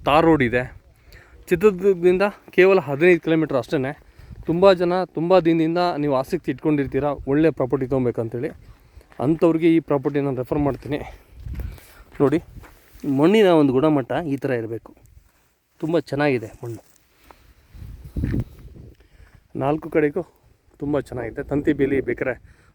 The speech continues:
ನಾನೇ ಸ್ವತಃ ಹಾಕ್ಸ್ಕೊಡ್ತೀನಿ ನಿಮಗೆ. ಈ ಕಡೆ ಎಲ್ಲ ಬೌಂಡ್ರಿ ಇದೆ, ಆದರೂ ಸಹ ನಾನು ನಾಲ್ಕು ಮೂಲೆಗೂ ಅದ್ಬಸ್ಟ್ ಮಾಡಿಸಿ ನಿಮಗೆ ಕಲ್ಲು ಹಾಕ್ಸ್ಕೊಡ್ತೀನಿ. ಆ, ಭೂಮಿ ವಿಷಯಕ್ಕೆ ಬಂದರೆ ತುಂಬ ಚೆನ್ನಾಗಿದೆ ಸ್ನೇಹಿತರೆ.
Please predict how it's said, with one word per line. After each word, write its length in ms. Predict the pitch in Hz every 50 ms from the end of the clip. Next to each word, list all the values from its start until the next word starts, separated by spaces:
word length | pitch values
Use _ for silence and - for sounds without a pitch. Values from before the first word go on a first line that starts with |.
| _ -
ನಾನೇ 240 | 120 135 143 147 139
ಸ್ವತಃ 280 | - - 117 120 151
ಹಾಕ್ಸ್ಕೊಡ್ತೀನಿ 720 | 139 127 147 127 127 - - - - 123 113 - - 113 113
ನಿಮಗೆ. 240 | 110 110 131 165 - - - _ - - - - - - -
ಈ 60 | - 143
ಕಡೆ 180 | - 156 151
ಎಲ್ಲ 160 | 143 135 147
ಬೌಂಡ್ರಿ 380 | 139 117 127 131 143 131 139 135
ಇದೆ, 260 | 123 117 120 139 - _ _ - - 117
ಆದರೂ 240 | 123 127 139 139
ಸಹ 160 | 135 - 131 127
ನಾನು 320 | 127 120 117 135 180 - _ _ _ _ - - - - - _ - -
ನಾಲ್ಕು 320 | 117 131 143 139 - 147
ಮೂಲೆಗೂ 340 | 143 139 127 127 135 127 139
ಅದ್ಬಸ್ಟ್ 420 | 110 113 117 120 151 143 - - 131
ಮಾಡಿಸಿ 320 | 123 120 120 - - 165
ನಿಮಗೆ 260 | 156 135 127 123 123
ಕಲ್ಲು 260 | - - 123 135 143
ಹಾಕ್ಸ್ಕೊಡ್ತೀನಿ. 560 | 143 131 - - - 127 104 - - 113 123 151 - - - - - _ - _ _ _ _ _ _ _ _ _ _ _ _ _ _ _ - 110
ಆ, 240 | 113 120 120 117
ಭೂಮಿ 340 | 113 120 143 160 175 175 170
ವಿಷಯಕ್ಕೆ 320 | 156 139 - - 139 120 127
ಬಂದರೆ 220 | 127 127 127 123
ತುಂಬ 340 | - - 123 135 147 151 143
ಚೆನ್ನಾಗಿದೆ 420 | - - 131 127 123 123 123 117
ಸ್ನೇಹಿತರೆ. 540 | 113 - 117 113 - - 175 165 - _ _